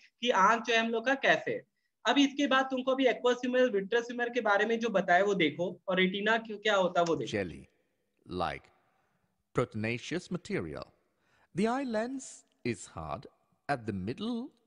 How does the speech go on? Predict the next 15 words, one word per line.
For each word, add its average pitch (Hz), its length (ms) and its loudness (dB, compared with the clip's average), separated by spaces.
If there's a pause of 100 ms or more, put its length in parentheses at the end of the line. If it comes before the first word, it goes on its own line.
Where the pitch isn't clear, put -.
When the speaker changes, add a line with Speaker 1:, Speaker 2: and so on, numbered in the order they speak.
(140)
Speaker 2:
and 180 240 -6
gradually 233 560 -4
becomes 143 460 -8
soft - 520 -8 (200)
towards 82 640 -6 (320)
the 175 180 -4
outer 175 340 -6
edges. - 580 -14 (1900)
The 190 140 -2
eye 254 200 -2
lens 156 640 -6 (420)
is 95 220 -8
held 127 420 -4
in 101 140 -6
position 87 680 -8